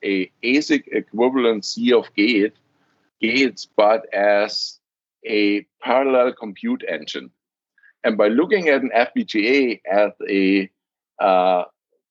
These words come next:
a massively parallel compute engine, uh, you can now take the approach to map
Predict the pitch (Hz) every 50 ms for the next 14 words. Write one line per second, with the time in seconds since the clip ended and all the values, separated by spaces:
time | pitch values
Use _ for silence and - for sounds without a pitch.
0 | _ _ - - - 104 101 98 98 98 104 113 151 - 160 135 - 131 120 107
1 | - - - 110 113 120 123 120 120 117 117 117 117 113 113 110 _ - 101 90
2 | - - 135 160 185 180 110 85 87 90 90 - - 107 110 127 143 - _ _
3 | _ - - _ _ _ - - 107 110 110 110 110 110 - - _ _ _ _
4 | - 127 120 120 120 117 - - 123 110 101 101 101 107 135 165 170 147 _ _
5 | _ - 131 127 131 123 _ - 131 143 - - - - 107 113 151 156 120 107
6 | - - - - - 113 101 87 92 92 107 117 147 165 -